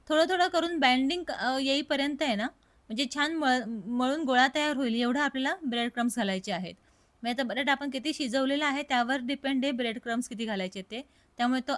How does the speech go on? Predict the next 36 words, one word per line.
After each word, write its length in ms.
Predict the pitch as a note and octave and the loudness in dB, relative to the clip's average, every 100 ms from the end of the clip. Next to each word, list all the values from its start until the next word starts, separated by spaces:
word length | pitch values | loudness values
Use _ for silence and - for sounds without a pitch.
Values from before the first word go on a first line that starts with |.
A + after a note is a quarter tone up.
| - | -2
अंदाजानेच 580 | A#3+ B3 B3+ C4+ C4+ | 2 4 4 4 2
घालावा 280 | C4+ B3 G#3 | 0 0 0
लागणार 280 | G3+ F#3 F3 | 0 -2 -4
आहे. 100 | A3+ - _ _ - | -6 -10 _ _ -6
हे 40 | |
बघा 240 | G#3+ G3+ | -2 0
आता 160 | G3+ A3 | 0 0
ह्याचा 180 | A#3 A#3+ | 0 0
गोळा 200 | A#3+ A#3 B3+ | 4 4 4
तयार 240 | B3+ B3 C4 | 4 4 4
व्हायला 180 | A#3+ | 2
लागलेला 340 | A#3 G#3 F#3 F#3+ | 0 0 -2 -2
आहे, 100 | B3 - _ _ - | -4 -6 _ _ -2
थोडेसे 420 | D#4 E4 E4+ F4 | 2 4 2 0
ब्रेड 220 | D4 C4+ | 0 0
क्रम्स 220 | C4+ C4 | 0 -2
अजून 200 | B3 B3 | -2 0
लागतील. 380 | B3 G3 - G#3+ D4 _ _ _ - | 2 0 -4 -6 -6 _ _ _ -6
तर 40 | |
आता 120 | A#3 | -2
ह्याच्यामध्ये 400 | C#4 B3+ C4 C4 | -2 0 0 0
जे 80 | C4 | 0
उरलेले 380 | C#4 B3 B3+ D4 | 2 2 0 0
आहे 180 | C4 A#3 | 0 0
ना, 120 | B3 C#4+ | -2 -4
तेही 220 | B3+ C4 C#4+ | -2 0 0
मी 240 | D4+ G4+ _ B3 | 0 -4 _ -2
घालून 280 | C4 A#3 B3 | 0 4 2
घेणार 240 | G#3+ G3 | 2 -2
आहे. 240 | E3 E3 D4+ _ _ _ _ _ | -4 -8 -10 _ _ _ _ _
तर 60 | A#3 | -2
आता 300 | A#3 C4 E4+ - _ _ _ - | 0 0 -2 -6 _ _ _ -6
हे 80 | C4 | -6
पण 200 | D4 D4 | -2 -2
घालून 240 | C#4 C#4 G4+ _ _ _ _ - | 0 -2 -6 _ _ _ _ -2
पुन्हा 320 | C4 C4+ | 2 2